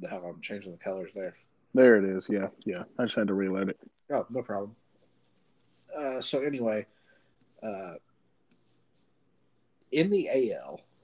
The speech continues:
Speaker 1: in terms of what I, what I thought would be interesting to look at before we wrap up is what teams most need big interleague play.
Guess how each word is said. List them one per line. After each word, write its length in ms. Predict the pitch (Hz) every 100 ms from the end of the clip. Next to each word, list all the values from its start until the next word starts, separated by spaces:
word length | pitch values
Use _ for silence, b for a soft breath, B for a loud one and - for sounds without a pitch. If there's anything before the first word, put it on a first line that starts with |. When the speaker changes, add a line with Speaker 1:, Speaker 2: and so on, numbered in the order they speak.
| _ _ _
Speaker 1:
in 140 | 113
terms 540 | 110 - 147 147 147 135
of 500 | 113 117 110 107 - 107
what 160 | 131 151
I, 60 |
what 280 | 135 131 143
I 100 | 135
thought 240 | - 123 107
would 100 | 110
be 120 | 110
interesting 300 | 110 - 107
to 60 |
look 140 | 104 101
at 140 | 76
before 220 | - 107
we 60 | 98
wrap 280 | 90 90 -
up 300 | 95 85 - _ _ _ _ _ _ _
is 440 | 110 101 98 - -
what 320 | 101 123 -
teams 420 | - 131 113 104 -
most 420 | 98 104 107 - _
need 480 | 101 95 87 82 78 - _ _ - 113 110
big 320 | 110 101 92
interleague 760 | - 117 98 110 98 98 90 -
play. 380 | - 90 82 -